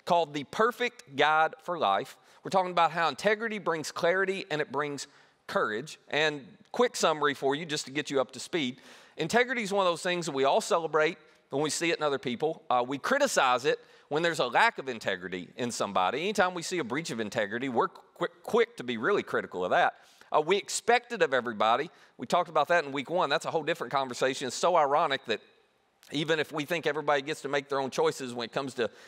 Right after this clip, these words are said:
integrity and how we view integrity and right and wrong, well, you know, that's,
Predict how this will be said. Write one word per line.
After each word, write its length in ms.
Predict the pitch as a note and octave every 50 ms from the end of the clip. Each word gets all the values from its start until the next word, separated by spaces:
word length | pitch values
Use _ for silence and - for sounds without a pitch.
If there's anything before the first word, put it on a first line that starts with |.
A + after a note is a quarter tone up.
| - - _ -
integrity 600 | B2 B2 - - E3 E3+ D3+ D3+ C#3+ C#3 C#3+ C#3
and 80 | B2+
how 160 | B2 D3 D3
we 120 | C#3+ D3 D3
view 160 | C#3 C#3+ D3
integrity 440 | C3+ B2 - D3+ D3 C#3+ C3+ C#3 C3
and 120 | A#2 A#2 A#2+
right 200 | C3 C#3+ C3+ -
and 120 | B2 A#2
wrong, 340 | C3+ D3+ D3 B2+ A#2+ A#2 G#2
well, 200 | G#2 G2+ F#2+ F#2+ - - - G#2
you 100 | - A#2
know, 160 | G#2+ G2 F#2 - -
that's, 280 | C3 C#3 C3+ - -